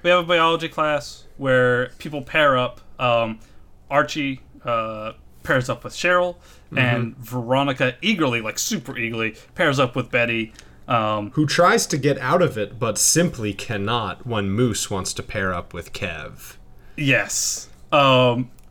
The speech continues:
Speaker 1: <laughs> Kevin's reaction is, is wonderful.
Speaker 2: Yeah, his,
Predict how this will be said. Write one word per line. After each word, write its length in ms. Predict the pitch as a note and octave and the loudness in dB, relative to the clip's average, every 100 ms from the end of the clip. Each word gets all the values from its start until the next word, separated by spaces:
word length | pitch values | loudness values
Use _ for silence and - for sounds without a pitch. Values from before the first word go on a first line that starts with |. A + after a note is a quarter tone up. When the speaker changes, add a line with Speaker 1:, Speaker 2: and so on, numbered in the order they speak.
| - | -8
Speaker 1:
<laughs> 60 | - - - - - - - E4 D#3+ - - | -4 -2 -4 -10 -18 -20 -10 -8 -6 -8 -4
Kevin's 440 | G3+ G3+ G3 F3+ | -2 0 -2 -2
reaction 560 | D#3+ D#3 D3+ - C#3+ C3+ | 0 2 2 0 -2 0
is, 200 | D#3+ C3+ B2 C#3+ | -2 -4 -6 -4
is 180 | C#3 B2 | -4 -2
wonderful. 680 | C3+ B2 B2 A#2+ B2+ A2+ A2 | -2 0 -2 -6 -4 -4 -4
Speaker 2:
Yeah, 160 | B2+ A2+ | 2 4
his, 340 | B2+ D3+ - | 4 2 -2